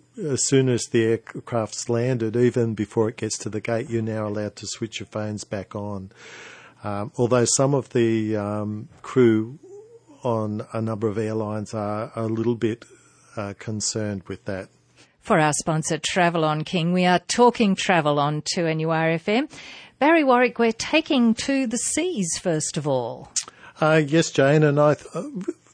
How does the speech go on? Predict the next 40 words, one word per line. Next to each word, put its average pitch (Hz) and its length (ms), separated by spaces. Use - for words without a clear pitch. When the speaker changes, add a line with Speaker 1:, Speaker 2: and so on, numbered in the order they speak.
Speaker 1:
Royal 165 260
Caribbean 127 560
have 113 160
launched 117 380
a 110 100
new 110 180
ship - 360
called 117 260
Quantum 107 360
of 98 140
the 98 100
Seas, 110 580
and, 110 300
um, 117 340
there's 156 240
all 170 280
this 147 280
new 131 240
technology 117 720
because 110 580
everyone's 131 500
got 110 180
to 107 60
try 113 340
up, 104 220
try 120 260
and 110 100
keep 113 260
up 107 180
with 110 120
the - 80
latest 104 500
or 107 120
be 110 340
three 147 240
steps - 320
ahead 107 260
of 110 160
the, 110 420
the 104 540